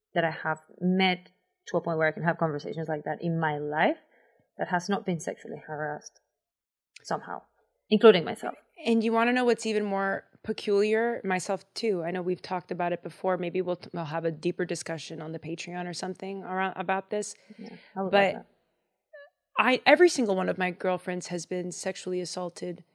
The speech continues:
Speaker 2: or R word did. And of my male friends, they don't know a single man who has done that.
Speaker 1: Mm,
Speaker 2: That's
Speaker 1: wow,
Speaker 2: cu-
Speaker 1: you just gave me goosebumps.
Speaker 2: That's kinda curious.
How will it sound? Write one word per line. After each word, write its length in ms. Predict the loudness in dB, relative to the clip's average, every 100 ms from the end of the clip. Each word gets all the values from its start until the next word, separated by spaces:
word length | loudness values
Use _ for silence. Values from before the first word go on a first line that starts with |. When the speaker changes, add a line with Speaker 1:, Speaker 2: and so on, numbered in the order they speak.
| _ _ _ _
Speaker 2:
or 460 | 2 4 6 4 -2 _ _ 0
R 160 | 4 4
word 340 | 4 0 -4 -14 _
did. 300 | -4 -4 -6 _ _ _ _ _ _ _
And 360 | -2 0 0 -4 _ _ _ _ _ _ _ _ _ _ _ _ 0
of 180 | 2 4
my 140 | 4
male 240 | 6 4 2
friends, 440 | 0 -2 -4 -8
they 460 | -14 -4 0 4 4
don't 240 | 4 0
know 160 | -2 -4
a 80 | -4
single 340 | -6 -6 -4
man 380 | -4 -6 -8 -12
who 200 | -12 -10
has 180 | -10 -10
done 200 | -12 -12
that. 180 | -16 -20 _ 4
Speaker 1:
Mm, 1200 | 10 12 12 12 10 10 8 8 6 4 2 0
Speaker 2:
That's 180 | 2 10
Speaker 1:
wow, 180 | 12
Speaker 2:
cu- 60 | 12
Speaker 1:
you 140 | 8
just 180 | 6 6
gave 120 | 6
me 140 | 4 8
goosebumps. 400 | 8 8 6 2
Speaker 2:
That's 180 | 2 0
kinda 240 | -2 -2
curious. 680 | -2 -2 -2 -4 -8 -12